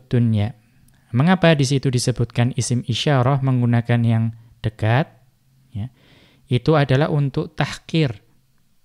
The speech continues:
untuk merendahkannya. Ya, bahwa kehidupan dunia itu rendah. Ya,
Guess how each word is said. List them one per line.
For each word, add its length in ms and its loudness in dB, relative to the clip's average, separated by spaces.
untuk 320 2
merendahkannya. 880 2
Ya, 160 -2
bahwa 400 2
kehidupan 480 0
dunia 400 2
itu 320 0
rendah. 400 0
Ya, 240 -12